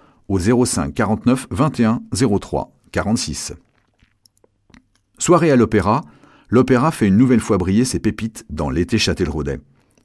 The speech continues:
Le téléphone. Opéra en poche vous propose cet été l'opéra bouffe de Giancarlo Menotti avec des séances en plein air dans le pays châtelleraudais. En première partie, l'ensemble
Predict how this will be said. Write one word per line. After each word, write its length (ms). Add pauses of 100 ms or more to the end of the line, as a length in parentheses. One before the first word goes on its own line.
(260)
Le 100
téléphone. 680 (200)
Opéra 320
en 120
poche 300
vous 140
propose 380
cet 220
été 200
l'opéra 400
bouffe 240
de 100
Giancarlo 640
Menotti 500
avec 220
des 140
séances 420
en 80
plein 240
air 400
dans 160
le 100
pays 240
châtelleraudais. 640 (360)
En 100
première 320
partie, 400 (380)
l'ensemble 500